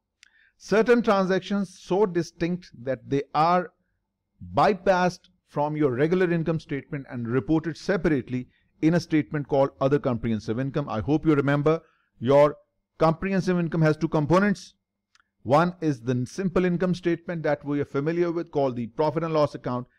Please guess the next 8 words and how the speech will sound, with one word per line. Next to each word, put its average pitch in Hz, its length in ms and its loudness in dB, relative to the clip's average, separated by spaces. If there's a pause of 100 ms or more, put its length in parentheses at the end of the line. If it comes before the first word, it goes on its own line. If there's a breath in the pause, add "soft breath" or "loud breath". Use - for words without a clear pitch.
(100)
and 127 180 -8
other 160 320 4 (100)
is 143 300 0 (680)
called 139 260 4
the 139 140 -6
accumulated 151 640 0 (960)
or 143 200 4
the 143 240 -4